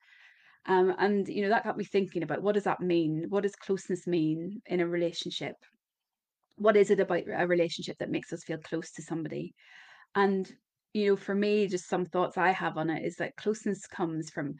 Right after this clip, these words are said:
having shared experiences, of course, and spending time together, but more than that, of being intimate on an emotional level. So n-, not just physically spending time with somebody, but having an idea of what their experience is and being aware of that experience.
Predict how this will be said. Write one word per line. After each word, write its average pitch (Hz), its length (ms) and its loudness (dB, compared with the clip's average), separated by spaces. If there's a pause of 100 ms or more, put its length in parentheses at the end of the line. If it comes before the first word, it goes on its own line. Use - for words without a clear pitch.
(280)
having 202 360 2
shared 175 360 2
experiences, 156 800 -4
of 151 140 -14
course, 156 540 -10
and 175 120 -14
spending 185 380 0
time 165 340 -4
together, 147 480 -8 (540)
but 208 180 2
more 214 240 4
than 196 160 0
that, 165 200 0
of - 140 -14
being 202 420 2
intimate 185 500 -2
on 170 140 -2
an 170 120 2
emotional 175 480 0
level. 151 300 -6
So 180 280 -6 (300)
n-, - 140 -12 (360)
not 202 240 0
just 220 220 -6
physically 185 360 2
spending 170 340 -2
time 165 300 -6
with 165 120 -10
somebody, 165 400 -6
but - 320 -8
having 196 360 -2
an 175 160 0
idea 170 400 0
of 165 80 -8
what 175 180 0
their 165 160 -2
experience 165 800 -2
is 147 180 -6
and 165 80 -6
being 170 160 0
aware 170 380 0
of 170 100 -4
that 156 140 -4
experience. 156 720 -6